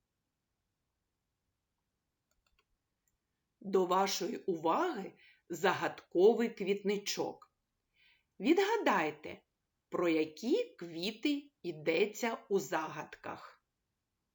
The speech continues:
Запалали в чистім полі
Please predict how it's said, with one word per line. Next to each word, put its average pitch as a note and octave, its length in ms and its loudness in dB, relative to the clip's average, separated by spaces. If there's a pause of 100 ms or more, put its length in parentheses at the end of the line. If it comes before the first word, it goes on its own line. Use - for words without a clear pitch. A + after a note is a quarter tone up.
(4000)
Запалали F#3 960 6
в - 160 -4
чистім F#3+ 680 -2
полі A#3 640 4